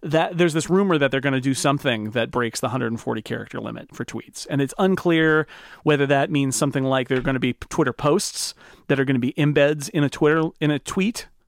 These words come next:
or whether they're gonna take some of the metadata and move it out of the tweet, of counting it for the tweet length. It's unclear. Um, and we can debate whether that's a good or, or bad idea for Twitter. But this is the part that really got me, is they talked to somebody at Twitter,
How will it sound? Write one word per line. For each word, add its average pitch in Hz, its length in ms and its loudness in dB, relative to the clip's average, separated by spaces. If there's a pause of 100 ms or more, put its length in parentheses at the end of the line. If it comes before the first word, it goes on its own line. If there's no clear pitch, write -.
(280)
or 151 120 4
whether 143 280 4
they're 143 100 2
gonna 139 140 0
take 139 180 0
some 147 140 2
of 131 60 0
the 123 60 0
metadata 151 720 2
and 135 160 0
move 139 180 2
it 143 140 -4
out 135 280 2
of 131 160 -2
the 131 80 -2
tweet, - 320 -2 (140)
of 143 180 -4
counting 139 280 0
it 147 100 -4
for 143 100 -6
the 143 80 -8
tweet 151 220 0
length. 147 320 -2 (320)
It's - 160 -14
unclear. 202 540 2 (640)
Um, 139 220 0
and 165 120 2
we 214 80 2
can 214 140 2
debate 147 440 0
whether 139 220 0
that's 131 220 0
a 135 40 -2
good 135 180 2
or, 127 220 -2 (100)
or 147 300 -2
bad 127 220 0
idea 120 260 0
for 113 140 -8
Twitter. 120 420 -4
But 139 240 0
this 139 420 0
is 165 80 -2
the 156 80 -2
part 139 260 0
that 120 120 -2
really 123 300 0
got 110 240 -6
me, 110 180 -16 (300)
is 139 160 0
they 135 80 0
talked 175 320 -2
to 185 80 -2
somebody 160 320 0
at 127 80 -6
Twitter, 113 400 -4